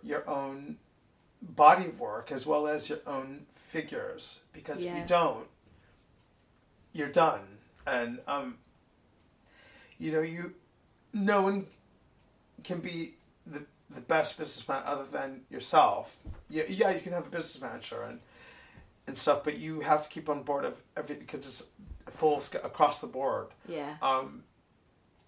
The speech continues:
Speaker 1: and it, w-, it's not like, "Oh, I'm just gonna draw a picture, people are gonna buy it, and everything's great."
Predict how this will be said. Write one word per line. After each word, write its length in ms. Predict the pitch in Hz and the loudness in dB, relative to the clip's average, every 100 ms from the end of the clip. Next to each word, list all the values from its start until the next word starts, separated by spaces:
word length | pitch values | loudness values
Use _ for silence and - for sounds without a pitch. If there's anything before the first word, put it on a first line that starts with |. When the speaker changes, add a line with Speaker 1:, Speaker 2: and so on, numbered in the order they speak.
| _ _ _ _ _ _ _ _ - | _ _ _ _ _ _ _ _ -10
Speaker 1:
and 180 | 156 151 | -8 -6
it, 120 | - | -4
w-, 160 | 151 170 | -4 -4
it's 180 | - - | -6 -4
not 120 | - | -2
like, 160 | 175 165 | -2 0
"Oh, 120 | 247 | 0
I'm 80 | 220 | 0
just 120 | - | -4
gonna 100 | 196 | -4
draw 120 | 190 | -2
a 20 | 175 | -2
picture, 280 | 175 156 | -4 -8
people 140 | - 160 | -10 -8
are 20 | |
gonna 140 | 165 | -4
buy 180 | 151 143 | 0 2
it, 40 | 151 | 0
and 80 | |
everything's 360 | 143 123 127 120 | -4 -10 -12 -6
great." 300 | - 143 123 | 2 2 2